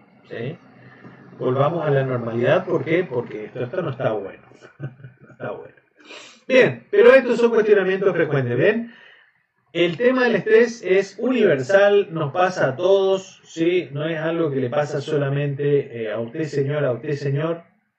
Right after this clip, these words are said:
Nos pasa a todos, ¿sí? Así que por eso es uno de los temas más trabajados en coaching,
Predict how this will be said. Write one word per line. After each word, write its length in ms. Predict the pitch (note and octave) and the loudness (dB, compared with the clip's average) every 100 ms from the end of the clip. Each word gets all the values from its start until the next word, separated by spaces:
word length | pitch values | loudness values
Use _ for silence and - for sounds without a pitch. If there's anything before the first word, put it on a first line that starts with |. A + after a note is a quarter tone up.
| _ | _
Nos 160 | E3 E3+ | -10 -6
pasa 260 | F#3 E3+ C#3 | -4 -2 -4
a 80 | |
todos, 460 | A#2+ G2 E2 - _ _ _ | -4 -10 -12 -20 _ _ _
¿sí? 280 | A#2 C3 C#3+ _ _ _ | -8 -8 -8 _ _ _
Así 220 | C3+ C#3 C#3+ | -14 -10 -6
que 100 | C#3 | -4
por 200 | C3+ D#3+ | -2 -4
eso 200 | F#3+ F#3 | -4 -6
es 140 | F3+ | -6
uno 160 | F#3 E3+ | -8 -6
de 40 | |
los 100 | D#3 | -6
temas 300 | E3 E3 E3 | -6 -8 -8
más 180 | D3+ D#3 | -8 -6
trabajados 640 | E3+ D3+ C#3+ D3+ D3+ D3+ | 0 0 0 0 0 0
en 160 | D#3 C#3+ | -4 -10
coaching, 500 | A#2+ G#2 - A2 | -6 -6 -8 -18